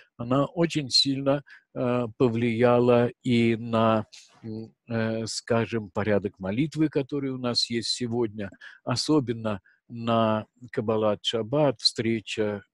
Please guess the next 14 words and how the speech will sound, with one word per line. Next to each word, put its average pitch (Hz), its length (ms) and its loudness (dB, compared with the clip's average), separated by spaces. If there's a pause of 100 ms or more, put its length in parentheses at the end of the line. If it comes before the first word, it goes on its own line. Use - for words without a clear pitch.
э, 107 320 -6
встреча 110 500 -6
субботы. 120 800 -2 (1500)
И, 127 440 6 (400)
э, 113 360 0 (340)
встреча 131 420 -2
субботы, 127 560 -2
гимн 110 460 -8 (300)
Леха 120 380 0
Дади, 110 440 -2
который, 107 560 -2 (300)
э, 107 380 -4
написал, 113 880 0 (140)
э, 107 260 0